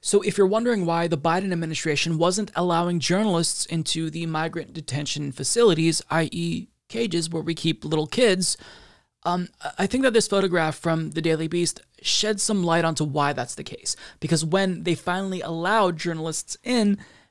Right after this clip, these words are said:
they snapped this photo and they learned this.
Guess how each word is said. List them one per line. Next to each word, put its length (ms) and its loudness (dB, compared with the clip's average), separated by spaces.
they 220 2
snapped 440 0
this 360 0
photo 480 0
and 160 -2
they 120 6
learned 300 4
this. 420 0